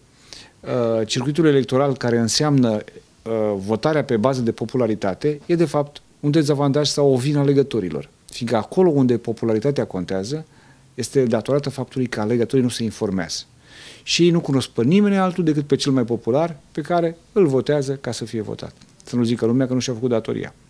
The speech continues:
Însă este foarte important ca oamenii să se informeze, să învețe ce înseamnă, uh, ofertă politică a unuia și a altuia,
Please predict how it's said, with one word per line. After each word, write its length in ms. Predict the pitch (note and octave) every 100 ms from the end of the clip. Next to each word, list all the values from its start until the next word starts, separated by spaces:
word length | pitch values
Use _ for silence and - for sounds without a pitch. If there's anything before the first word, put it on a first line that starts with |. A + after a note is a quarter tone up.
| -
Însă 320 | G2+ F#2 G2 E2
este 200 | - -
foarte 300 | F3 E3+ C#3+
important 400 | A#2+ A#2 C3 A#2+
ca 100 | -
oamenii 220 | G#2 F#2+
să 100 | F#2
se 140 | -
informeze, 520 | F2 - F2 G2+ B2+
să 160 | A#2+ A#2
învețe 640 | G#2+ F#2+ F2+ F#2+ - D#3+ - - - - - - - _ -
ce 140 | D3+
înseamnă, 840 | C3+ - C3 A#2+ A2 G2 F#2+ F#2 - A#2
uh, 360 | G#2+ G2+ F#2 D#2+
ofertă 420 | G#2 - C3 A#2
politică 440 | A2 A2 A#2 A2 G2+
a 40 |
unuia 300 | G#2 A2 G2+
și 140 | -
a 40 | F2
altuia, 460 | E2 F2 B2 C#3+